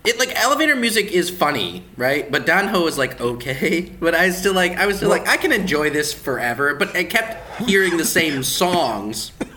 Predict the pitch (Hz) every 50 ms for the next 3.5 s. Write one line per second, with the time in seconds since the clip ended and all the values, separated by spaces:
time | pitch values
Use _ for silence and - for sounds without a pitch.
0 | - - - - - - - - - - 117 123 117 - 135 127 117 113 110 104
1 | - - - - - - - - - - - - - - - - - - - -
2 | - - - - - - 175 175 185 180 180 185 185 165 190 185 285 185 143 117
3 | 107 - - 104 104 104 101 - - -